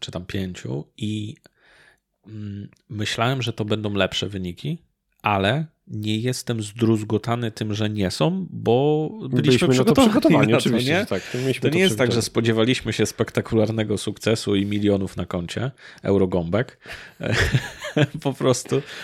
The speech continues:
Speaker 1: byliśmy przygotowani na to, że to, y, byliśmy przygotowani też na taką ent-, ewentualność, że będzie, będą jeszcze mniejsze wyświetlenia niż teraz
Speaker 2: I,
Speaker 1: są.
Speaker 2: ja,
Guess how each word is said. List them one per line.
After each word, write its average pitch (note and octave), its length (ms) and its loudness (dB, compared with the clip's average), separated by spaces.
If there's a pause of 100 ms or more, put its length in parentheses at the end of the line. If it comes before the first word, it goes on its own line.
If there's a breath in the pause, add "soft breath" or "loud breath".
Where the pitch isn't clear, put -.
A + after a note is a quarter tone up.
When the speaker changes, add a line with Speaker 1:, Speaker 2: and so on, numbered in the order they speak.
(280 loud breath)
Speaker 1:
byliśmy D#3 340 0
przygotowani G#2+ 560 -2
na G#2 120 -2
to, - 140 -4
że G#2 140 -2
to, G2 440 -2 (260)
y, F#2 300 -2 (920)
byliśmy C#3 380 0
przygotowani C3 480 -2
też B2 180 -4
na C3 60 -4
taką A#2+ 260 -6
ent-, A2+ 160 -6 (100)
ewentualność, A2 580 0
że A#2+ 80 -2
będzie, C3 440 0
będą E3+ 400 0
jeszcze F#3 380 2
mniejsze F#2 320 -4
wyświetlenia F#2 600 -4
niż F2+ 160 -8
teraz F2+ 360 -2
Speaker 2:
I, G#2 40 -6
Speaker 1:
są. A2+ 100 4
Speaker 2:
ja, A#2+ 200 4